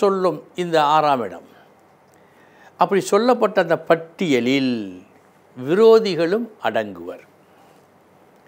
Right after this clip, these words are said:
இவரது விரோதிகள், இந்த ஆறாம் இடத்துக்காரன் லக்கணத்தில் இருக்கிறான். அவனது செயல்பாட்டால் அடையக்கூடிய பாதிப்பு, நன்மையோ தீமையோ, யாருக்கு? லக்கணம்,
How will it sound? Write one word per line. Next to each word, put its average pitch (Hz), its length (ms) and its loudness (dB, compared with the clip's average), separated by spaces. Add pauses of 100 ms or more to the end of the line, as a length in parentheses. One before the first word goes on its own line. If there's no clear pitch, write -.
(640)
இவரது 208 260 6 (100)
விரோதிகள், 147 500 2 (420)
இந்த 185 160 0 (180)
ஆறாம் 135 340 0
இடத்துக்காரன் 101 680 -10 (600)
லக்கணத்தில் 202 960 0 (120)
இருக்கிறான். 98 760 -8 (1600)
அவனது 160 320 4 (140)
செயல்பாட்டால் 185 920 4 (640)
அடையக்கூடிய 147 840 0 (160)
பாதிப்பு, 156 500 0 (160)
நன்மையோ 226 380 0 (100)
தீமையோ, 123 380 -4 (460)
யாருக்கு? 156 520 2 (320)
லக்கணம், 131 400 -4